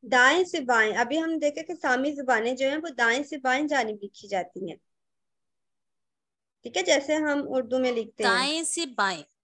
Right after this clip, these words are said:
Speaker 2: ओके, fine।
Speaker 1: हाँ, like उर्दू में।
Speaker 2: हाँ, हाँ, हाँ, ठीक है। ठीक है, ठीक है, ठीक है।
Speaker 1: देखिए, हमने
Speaker 2: और
Speaker 1: पढ़ा भी
Speaker 2: मेरा
Speaker 1: हुआ है।
Speaker 2: noun जो है वो कौन सा यूज़ होगा? ये दो noun है ना?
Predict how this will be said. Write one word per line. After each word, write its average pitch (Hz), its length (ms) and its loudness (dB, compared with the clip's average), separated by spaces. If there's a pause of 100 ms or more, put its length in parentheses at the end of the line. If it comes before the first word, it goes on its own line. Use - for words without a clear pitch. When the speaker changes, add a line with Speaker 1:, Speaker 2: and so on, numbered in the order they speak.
(100)
Speaker 2:
ओके, 214 260 -8
fine। 226 240 -2
Speaker 1:
हाँ, 208 180 2
like 269 360 4
उर्दू 285 300 -4
में। 214 200 0 (1800)
Speaker 2:
हाँ, 233 160 -10
हाँ, 208 180 -8
हाँ, 190 200 -14 (420)
ठीक 208 220 -10
है। 202 60 -20 (1040)
ठीक 277 220 4
है, 240 60 4
ठीक 226 320 -4
है, 202 60 -6
ठीक 185 220 -10 (120)
है। 208 120 -10
Speaker 1:
देखिए, 285 200 2
हमने 359 160 4
Speaker 2:
और 370 60 0
Speaker 1:
पढ़ा 320 240 8
भी 320 60 8
Speaker 2:
मेरा 330 220 6
Speaker 1:
हुआ 311 200 4
है। 294 80 8
Speaker 2:
noun 359 180 6
जो 370 100 6
है 370 120 8
वो 370 120 2
कौन 370 280 4
सा 415 120 4
यूज़ 294 300 4
होगा? 285 160 4
ये 285 140 4
दो 254 300 6
noun 254 340 2
है 214 120 2
ना? 262 180 -2